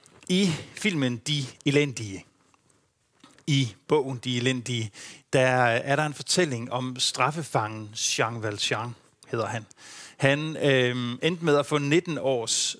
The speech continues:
fængsel for at have, øh, stjålet et brød til sine sultne nevøer og niæser. I nitten år har Jean Valjean været, øhm,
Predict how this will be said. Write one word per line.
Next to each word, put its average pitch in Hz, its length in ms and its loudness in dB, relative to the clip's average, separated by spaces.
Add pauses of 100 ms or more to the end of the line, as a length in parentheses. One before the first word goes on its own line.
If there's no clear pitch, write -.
fængsel 131 520 -2
for 139 260 0
at 139 200 0
have, 127 300 -2 (220)
øh, 113 640 -2
stjålet 143 600 0
et 120 180 -4 (140)
brød 175 420 -2
til 135 180 -4
sine 127 480 -2
sultne 135 480 -4
nevøer 113 680 -2
og 117 320 -4 (140)
niæser. 127 720 -2 (680)
I 165 80 6
nitten 170 340 4
år 131 200 2
har 123 480 0 (240)
Jean 110 200 0
Valjean 117 600 -2 (540)
været, 104 680 2
øhm, 98 260 -6